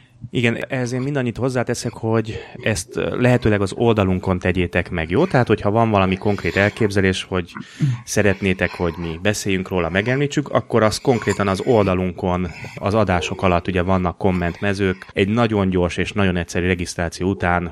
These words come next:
már is lehet írogatni mindenféle véleményt, és várjuk is ezeket szeretettel. Tényleg, ahogy Morg is mondta, tehát valóban ebből látjuk mi is, hogy van a munkánknak némi gyümölcse, és hát azért egy kis visszajelzés azért tényleg nem árt, hogy nyilván megkapjuk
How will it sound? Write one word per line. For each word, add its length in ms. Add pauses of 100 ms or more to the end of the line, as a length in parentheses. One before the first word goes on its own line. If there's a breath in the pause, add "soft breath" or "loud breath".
(100)
már 240
is 180
lehet 280
írogatni 460
mindenféle 600
véleményt, 560
és 420
várjuk 420
is 120
ezeket 300
szeretettel. 600 (280 loud breath)
Tényleg, 200
ahogy 160
Morg 200
is 140
mondta, 260
tehát 360 (220)
valóban 340
ebből 160
látjuk 380
mi 140
is, 160
hogy 440
van 360
a 60
munkánknak 720
némi 260
gyümölcse, 720 (280)
és 280
hát 180
azért 220
egy 80
kis 260
visszajelzés 720
azért 260
tényleg 240
nem 160
árt, 200
hogy 300
nyilván 380
megkapjuk 500